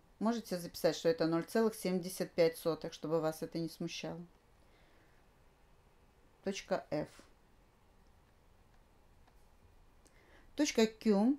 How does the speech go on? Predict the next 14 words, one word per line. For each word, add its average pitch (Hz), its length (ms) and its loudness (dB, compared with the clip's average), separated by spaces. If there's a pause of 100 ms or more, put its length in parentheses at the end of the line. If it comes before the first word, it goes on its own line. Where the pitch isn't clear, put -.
(100)
имеет 208 300 6
координату 190 640 4
минус 214 500 6
две 175 260 0
целых 269 320 6
и 196 60 6
одна 185 240 6
восьмая. 185 400 2
Значит, 185 240 -2
от 190 100 6
начала 208 400 6
отсчёта 185 440 2
она 233 180 4
расположена 175 840 2